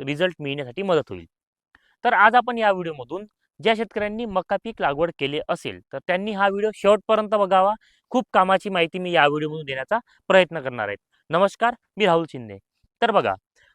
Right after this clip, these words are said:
मका पीक लागवड केल्यावर तीन ते चार फवारण्या आपल्याला कराव्याच लागतात. त्या जर केल्या नाही, तर मका पीक आपल्याला होतच नाही.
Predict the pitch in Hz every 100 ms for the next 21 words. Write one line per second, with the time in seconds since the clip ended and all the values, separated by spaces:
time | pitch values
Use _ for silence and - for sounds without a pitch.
0 | _ _ - 190 254 254 254 208 180 196
1 | 175 156 139 175 - _ _ _ _ 220
2 | 247 240 262 - 220 233 - 190 196 196
3 | 214 170 - 175 196 - 214 208 208 196
4 | 165 131 - 104 _ _ _ _ _ -
5 | 214 214 214 190 185 180 196 190 165 175
6 | 165 170 151 - 143 175 180 202 170 110
7 | 87